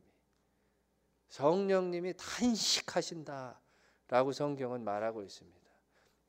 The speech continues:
어떻게 살아? 왜 못 살아요?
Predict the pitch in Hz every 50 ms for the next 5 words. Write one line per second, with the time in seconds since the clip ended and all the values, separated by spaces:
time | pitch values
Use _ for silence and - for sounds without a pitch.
0 | - 156 175 208 202 - 226 226 160 180 160 123 101 - - - _ _ _ _
1 | _ _ _ _ _ _ _ _ _ _ _ _ _ _ _ - 139 175 214 208
2 | 180 156 - 180 175 160 147 131 131 135 156